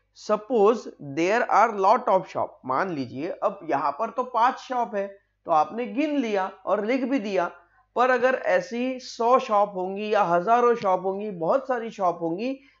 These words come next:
तब आप क्या करेंगे? क्या तब आप इतने सारे पिक्चर्स ड्रॉ करते रहेंगे?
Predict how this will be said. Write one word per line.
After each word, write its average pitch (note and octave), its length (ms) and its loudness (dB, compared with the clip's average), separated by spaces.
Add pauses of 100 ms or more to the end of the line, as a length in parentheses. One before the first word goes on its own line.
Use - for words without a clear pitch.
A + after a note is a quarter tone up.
(140)
तब G#3 240 4
आप E3 380 4
क्या C3 180 0
करेंगे? A#2 560 -6 (400)
क्या A#3+ 160 4
तब F#3+ 240 0
आप A3 240 4
इतने E3+ 300 -2
सारे F#3 240 0
पिक्चर्स A3 540 -6
ड्रॉ C#3+ 340 2
करते B3 320 4
रहेंगे? C4 580 -2